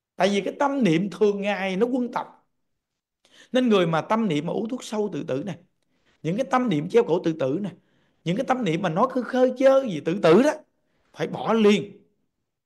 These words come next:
Phải dùng công phu niệm Phật, phải quên cái tâm niệm đó liền. Nhờ niệm Phật mà quên tâm niệm đó. Mà quên tâm niệm đó thì nó mới chuyển nghiệp. Còn giữ tâm niệm đó thì nhất định quý vị sẽ dính. Đừng có nói đùa được.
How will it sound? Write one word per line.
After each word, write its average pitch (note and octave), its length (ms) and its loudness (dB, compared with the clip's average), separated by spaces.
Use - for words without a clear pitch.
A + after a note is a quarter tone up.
Phải G#3 160 -4
dùng F#3+ 320 0
công A3+ 180 0
phu A3+ 220 0
niệm D3+ 160 -2
Phật, - 220 -8
phải G3 120 -4
quên B3 380 6
cái - 120 -20
tâm G#3 180 -4
niệm C3+ 160 -6
đó G#3 80 -8
liền. D#3 240 -4
Nhờ G#3 340 6
niệm F#3+ 160 0
Phật F#3 160 -6
mà D#3+ 80 -2
quên A3 300 4
tâm A3 160 0
niệm C#3 200 -4
đó. G#3 100 -4
Mà D3 100 0
quên B3 340 4
tâm A#3+ 160 4
niệm C#3+ 200 -2
đó G3+ 120 -4
thì C3+ 100 -4
nó C3+ 80 -4
mới F3+ 120 0
chuyển C3+ 200 0
nghiệp. C#3 140 -4
Còn G3 200 2
giữ G3 320 8
tâm B3+ 180 2
niệm D3+ 220 -2
đó G3 120 -8
thì B2 240 0
nhất B3 140 4
định C3 180 0
quý F3 60 -6
vị C#3 120 -2
sẽ D3 140 -8
dính. F3+ 220 -2
Đừng E3+ 160 2
có G3 80 -4
nói A3 140 -4
đùa D3 320 0
được. B2 240 -10